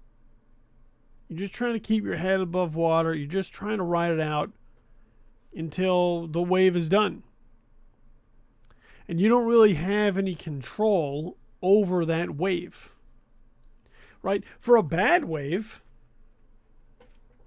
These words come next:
when things aren't going so great, and that's, that's the, the wave that's hitting you, right? You're feeling shitty.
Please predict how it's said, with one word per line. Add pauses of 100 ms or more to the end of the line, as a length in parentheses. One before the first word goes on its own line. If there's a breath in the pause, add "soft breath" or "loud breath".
(180)
when
things
aren't
going
so
great,
and
that's,
that's
the,
the
wave
that's
hitting
you,
right?
You're
feeling
shitty.